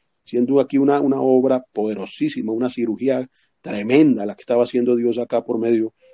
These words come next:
del apóstol Pablo para, para traer limpieza y para corregir estas cosas que no eran, no eran rectas. Por eso di-, di-, le dice, di-, le dijo delante de todos, "Si tú siendo judío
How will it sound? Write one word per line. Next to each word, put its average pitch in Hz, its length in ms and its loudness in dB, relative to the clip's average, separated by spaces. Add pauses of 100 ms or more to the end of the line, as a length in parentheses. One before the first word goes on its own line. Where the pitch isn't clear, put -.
(300)
del 104 140 -4
apóstol 113 500 -2
Pablo 120 400 2
para, 98 420 -6 (640)
para 101 220 -8
traer 110 300 -4
limpieza 127 580 4
y 131 40 0
para 101 220 -12
corregir 107 560 -4 (540)
estas - 380 -6
cosas - 520 -4
que 101 120 -12
no 110 120 -2
eran, 113 300 -2 (240)
no 113 140 -6
eran 110 200 -6
rectas. - 540 -8 (1000)
Por 110 200 -10
eso 117 140 0
di-, 135 300 4 (180)
di-, 120 280 -4 (200)
le 113 200 -4
dice, 123 260 2
di-, 117 180 0
le 117 120 -4
dijo 127 160 2
delante 131 300 4
de 120 60 2
todos, 113 220 -2
"Si 107 100 -12
tú 147 140 -2
siendo 160 340 2
judío 131 360 2